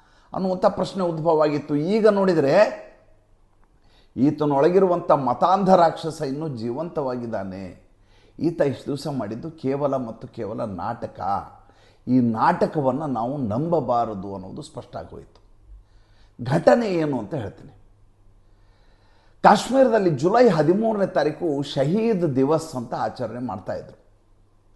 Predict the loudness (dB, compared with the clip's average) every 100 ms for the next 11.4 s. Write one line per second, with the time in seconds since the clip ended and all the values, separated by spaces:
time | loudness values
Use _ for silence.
0 | _ _ _ _ _ _ _ _ _ _
1 | _ _ -12 -6 0 2 2 2 0 0
2 | -4 -6 -4 -4 -2 -4 -2 -2 -2 -2
3 | -6 -4 -4 -4 -4 -4 -6 -8 -8 -8
4 | -8 -8 -4 -2 -2 -6 -20 -20 _ _
5 | _ _ _ _ -10 -8 -6 0 2 2
6 | 2 2 2 2 2 2 0 -4 -4 -6
7 | -8 -10 -20 _ _ _ _ _ -6 -4
8 | -2 0 0 2 2 0 -4 -4 0 8
9 | 8 8 2 -4 -8 -18 -20 -20 -20 -20
10 | -20 -20 -20 -20 -20 -20 0 4 6 4
11 | 0 -2 -8